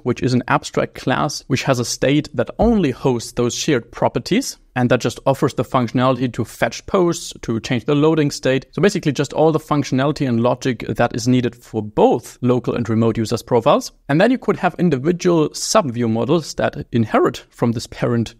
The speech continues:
profile view model, one for the local screen and one for the remote screen, which only implements the, the functionality specific to each of these screens. That is also a very viable approach here. But please avoid these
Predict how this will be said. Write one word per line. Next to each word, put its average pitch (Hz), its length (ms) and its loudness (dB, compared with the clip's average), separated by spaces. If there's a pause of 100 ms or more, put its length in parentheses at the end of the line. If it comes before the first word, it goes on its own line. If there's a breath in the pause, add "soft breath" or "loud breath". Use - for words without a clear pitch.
profile 120 320 0
view 117 140 2
model, 143 340 2 (400 loud breath)
one 151 200 2
for 135 200 -2
the 117 100 2
local 185 300 2
screen 139 400 0
and 117 140 -2
one 120 140 0
for 123 140 -2
the 113 80 -2
remote 120 300 0
screen, 131 300 -2 (160)
which 123 240 -2
only 156 340 2
implements 123 460 0
the, 117 280 0
the 117 60 -2
functionality 120 580 -2
specific - 720 -4
to - 180 0
each 120 160 0
of - 120 -4
these - 160 0
screens. - 400 -6 (160)
That 180 160 4
is 151 100 -2
also 131 320 0
a 120 120 -2
very 117 280 0
viable 113 480 -2
approach - 400 -6
here. - 160 -8 (140)
But - 160 -8
please 202 400 2
avoid 135 580 0
these 120 480 0